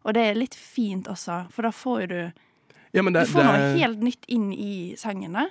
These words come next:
Speaker 2: Ja, ikke sant? Og det, ehm, det er det jeg synes er så gøy med sampling spesielt, er, ehm,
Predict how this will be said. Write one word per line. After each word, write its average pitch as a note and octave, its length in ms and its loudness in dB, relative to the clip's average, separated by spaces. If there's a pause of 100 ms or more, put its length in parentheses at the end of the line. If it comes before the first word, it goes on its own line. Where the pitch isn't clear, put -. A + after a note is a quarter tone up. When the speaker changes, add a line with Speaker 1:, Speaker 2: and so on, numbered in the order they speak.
(140)
Speaker 2:
Ja, F#3+ 160 6
ikke G3 80 -4
sant? G3+ 240 0
Og D#3 120 6
det, C#3+ 120 4
ehm, C3 560 4
det B2 80 2
er B2 40 2
det B2+ 120 4
jeg A#2 160 2
synes A2+ 280 -4
er G2+ 40 -6
så G#2 160 -6
gøy G#2 240 -4
med G2+ 320 -4 (140)
sampling A2+ 760 -4
spesielt, C3 600 -6
er, A2 400 0 (760)
ehm, A2 420 0